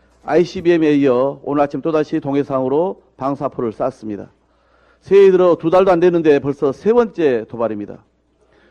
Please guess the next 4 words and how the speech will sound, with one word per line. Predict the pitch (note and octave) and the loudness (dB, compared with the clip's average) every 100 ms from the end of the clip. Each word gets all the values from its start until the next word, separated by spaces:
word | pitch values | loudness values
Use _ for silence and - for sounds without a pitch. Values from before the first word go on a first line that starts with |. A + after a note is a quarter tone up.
| _ - | _ -12
북한의 | D3 F#3 F3+ | -4 -2 0
대륙간 | E3+ F#3 G3+ F#3+ | 2 0 2 -2
탄도미사일 | E3+ G3+ G3 F3 F3+ | -2 -4 -4 -2 -2
발사와 | E3 C3+ B2+ E3 D3 A#2+ D3+ | -2 -6 -2 0 2 2 -2